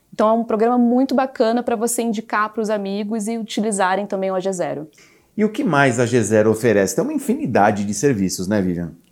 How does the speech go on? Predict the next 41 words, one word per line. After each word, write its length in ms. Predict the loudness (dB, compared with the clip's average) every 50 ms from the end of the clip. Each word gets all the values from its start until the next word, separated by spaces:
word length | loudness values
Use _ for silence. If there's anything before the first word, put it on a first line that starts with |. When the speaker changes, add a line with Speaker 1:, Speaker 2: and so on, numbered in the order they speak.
| _ -8 -4
Speaker 1:
É 100 | -2 -2
isso 220 | -2 -2 -2 0
mesmo, 360 | 0 0 0 0 0 -2 -4
Poli. 440 | -2 0 0 2 2 2 0 -2 -4 -8 _ _ _ _ _
Então, 220 | _ -2 0 2 4
hoje 180 | 4 2 2
no 80 | 2 0
A 80 | 0
G 160 | 0 0 0 0
zero, 460 | 0 2 2 4 6 4 4 4 2
a 80 | 0
gente 180 | -2 -4 -6 -4
tem 120 | -4 -4
uma 100 | -4 -4
parceria 500 | -4 -4 -4 -4 -4 -2 -2 0 0 0
com 120 | 0 0 -2
a 20 |
rede 400 | -2 -2 -2 -2 -2 -2 -4 -4
Banco 380 | -4 0 2 2 2 2 0 -4
vinte 180 | -4 -4 -4
e 60 | -4 -4
quatro 280 | -4 -4 -4 0 0
Horas 320 | 2 2 2 2 0 -2 -4
pra 160 | -4 -6 -4
saques 400 | -2 -2 -2 -2 -2 -2 -4 -2
em 140 | -2 -2 -2
dinheiro. 500 | -2 -2 -2 -2 -2 -2 -2 -4 -4 -6 -8 _ _ _ _ _ _ _ _ _
O 100 | -10 -8
cliente 300 | -4 -2 0 0 0 -2
também 140 | -2 -2 -2
pode 240 | 0 0 -2 0 0
fazer 260 | 0 0 0 0 0
Pix 400 | -2 -2 -4 -4 -4 -4 -4 -6
em 80 | -8 -4
qualquer 540 | 0 0 0 0 0 -2 -2 -2 0 0 0
dia 180 | 0 0 0
e 100 | 2 4
horário 400 | 4 4 4 4 2 2 2 0
de 120 | -2 -4 -4
forma 240 | -4 -2 -2 0
gratuita, 840 | 2 2 2 2 0 -2 -2 0 0 2 0 0 0 0 0 0 -2